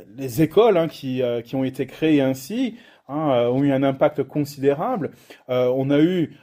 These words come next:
euh, des traductions de la Bible qui ont commencé à se multiplier dans la langue des peuples également, parce que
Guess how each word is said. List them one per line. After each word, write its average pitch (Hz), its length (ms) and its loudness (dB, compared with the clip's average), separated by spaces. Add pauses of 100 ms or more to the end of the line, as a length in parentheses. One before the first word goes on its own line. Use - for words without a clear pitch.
(120)
euh, 131 80 -10
des 131 100 -4
traductions 151 560 -4
de 147 100 0
la 131 160 0
Bible 165 280 -4
qui - 140 -8
ont 127 120 -4
commencé 147 760 -2 (260)
à 123 80 -6
se - 160 -6
multiplier 165 880 0
dans 143 120 -2
la 120 140 -6
langue 147 360 0
des 147 140 0
peuples 220 360 -2
également, 196 480 2 (220)
parce 151 180 -2
que 165 180 4